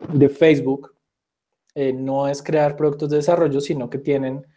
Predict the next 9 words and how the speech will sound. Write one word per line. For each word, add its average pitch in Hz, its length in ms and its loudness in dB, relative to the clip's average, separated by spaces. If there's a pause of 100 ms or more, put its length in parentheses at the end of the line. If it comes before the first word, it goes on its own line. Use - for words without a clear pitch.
(580)
tienen 131 260 0
sus - 220 -4
productos 131 540 2
que 143 100 -8
son, 117 320 -6
eh, 120 240 -2
Facebook 127 440 0
Chat, 165 680 4
eh, 127 520 2